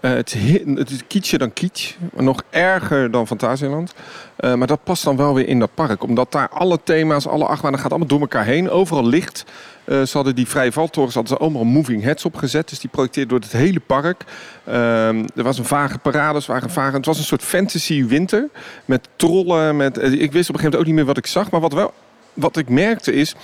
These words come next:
ze kwamen net uit het Halloween seizoen. En ze hebben dus al die spookhuizen gewoon laten staan. Eh, één spookhuis is op een boot, hebben ze weggevaren. En op die plek staat nu een botsautootje. Dus dat is gewoon op een ponton. Drijvend, eh, paviljoen.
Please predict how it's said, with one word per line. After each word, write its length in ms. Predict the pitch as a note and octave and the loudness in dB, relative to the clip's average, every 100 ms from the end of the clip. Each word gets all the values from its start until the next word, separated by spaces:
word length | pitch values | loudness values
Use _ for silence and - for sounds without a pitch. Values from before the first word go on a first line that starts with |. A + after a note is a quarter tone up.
| - - | -20 -14
ze 120 | - | -4
kwamen 340 | - D3+ C#3+ D#3+ | 0 2 2 0
net 160 | G#3+ | 0
uit 140 | D#3 - | 0 0
het 100 | C3 | 0
Halloween 280 | C3 D#3 | 2 0
seizoen. 360 | G#3+ G3 G3 E4+ - - - - - | -2 -2 0 -2 -6 -20 -20 -20 -8
En 80 | B2 | -2
ze 60 | E3 | 0
hebben 180 | D#3+ | 0
dus 80 | - | 0
al 100 | G3+ | 0
die 100 | F3 | -2
spookhuizen 540 | - G#3 G#3 E3+ D3 C3+ | 0 0 2 2 0 2
gewoon 140 | C3+ | 2
laten 180 | B2 - | 2 0
staan. 240 | C#3 F3 D#4+ F4 - | -2 -2 -4 -8 -10
Eh, 160 | - C3 | -2 -2
één 260 | B2 F#3 G3+ | 0 0 0
spookhuis 500 | - C3 - G#2+ A2+ | 2 2 2 0 0
is 120 | A2+ | -6
op 160 | - | -4
een 100 | G#2+ | -2
boot, 300 | G2 A2+ G#2 | 2 2 0
hebben 200 | - F#2 | -4 -6
ze 60 | F#2+ | -4
weggevaren. 640 | B2+ B2+ D3 B2+ G2+ F#2 | -4 -4 -2 0 0 -4
En 140 | - A2 | -6 -8
op 180 | - - | -6 -4
die 100 | - | 0
plek 260 | C3 G#2 | 0 -2
staat 220 | - A2 | -2 -2
nu 220 | A2 G#2 - | 0 0 0
een 80 | F2 | -2
botsautootje. 640 | D3 - D#3+ E3 E3 A3+ - - - - - | -2 -2 -4 -4 -4 -8 -8 -20 -20 -20 -12
Dus 100 | - | -4
dat 140 | A#2 | -4
is 60 | - | -2
gewoon 200 | A2+ G2+ | -2 0
op 100 | F#2 | -2
een 120 | F2+ | -2
ponton. 500 | C3+ A#2 C#3 F3 A#3+ - - - - - | -2 0 0 -2 -4 -12 -20 -20 -20 -10
Drijvend, 480 | - - - - - | -6 -4 -6 -8 -6
eh, 60 | - - | -8 -6
paviljoen. 520 | - G2+ A2 A2 F#3 | -2 0 2 2 2